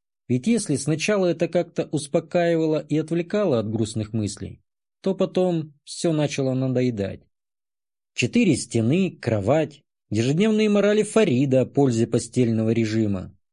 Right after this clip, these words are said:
Надев новенькие брюки, которые ему собственноручно презентовал Ваха, и обув лёгкие кроссовки, Аслан выскочил из опостылевшего лазарета. На улице царила лёгкая суета.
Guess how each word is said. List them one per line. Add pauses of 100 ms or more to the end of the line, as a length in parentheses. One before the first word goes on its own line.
(960)
Надев
новенькие
брюки,
которые
ему
собственноручно
презентовал
Ваха, (140)
и
обув
лёгкие
кроссовки, (200)
Аслан
выскочил
из
опостылевшего
лазарета. (640)
На
улице
царила
лёгкая
суета.